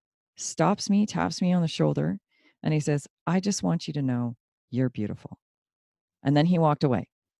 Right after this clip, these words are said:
And I didn't see it as, like, "You're pretty." It was like he looked right into me, stopped me to say, "Hey, hey, this isn't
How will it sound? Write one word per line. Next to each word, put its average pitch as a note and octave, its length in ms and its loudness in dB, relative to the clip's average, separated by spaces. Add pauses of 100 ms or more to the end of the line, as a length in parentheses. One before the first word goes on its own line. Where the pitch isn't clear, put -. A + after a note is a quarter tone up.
(640)
And F3 160 4 (160)
I F#3+ 180 6
didn't D#4+ 340 0
see F#3 300 0
it B2+ 260 2
as, B2 320 2
like, C3 180 0
"You're B2+ 80 -4
pretty." A2 380 -6 (1900)
It F#3+ 120 4
was E3+ 180 2
like F#3 200 4
he C4+ 180 -2
looked F3+ 240 2
right C3 320 2
into D3 260 0
me, B2 320 0 (1300)
stopped - 640 2
me E3+ 400 6 (580)
to E3+ 120 2
say, D#3+ 200 4
"Hey, F#3 260 0
hey, C#3+ 400 0 (800)
this D#3+ 200 2
isn't E3+ 300 2